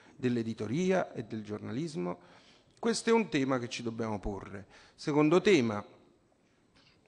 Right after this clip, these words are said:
si può scrivere in questo Paese una regola semplice, cioè che chi ha interessi diretti o indiretti in politica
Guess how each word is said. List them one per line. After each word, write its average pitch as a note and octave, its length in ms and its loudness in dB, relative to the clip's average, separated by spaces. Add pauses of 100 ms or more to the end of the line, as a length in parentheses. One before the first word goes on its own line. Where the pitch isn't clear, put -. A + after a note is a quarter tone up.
(360)
si - 180 -4
può C4+ 160 -2
scrivere B2+ 460 -2
in A#2 80 -4
questo C3+ 320 -4
Paese A#2+ 380 -4
una A#2 260 -6 (100)
regola B2+ 440 -2
semplice, A2 800 -4 (460)
cioè - 380 0
che D3+ 240 -4
chi G3+ 200 0
ha B2 260 0
interessi D3 680 -2
diretti E3+ 440 -4
o - 20 0
indiretti C3+ 520 -4
in C3+ 120 -4
politica E3 720 -6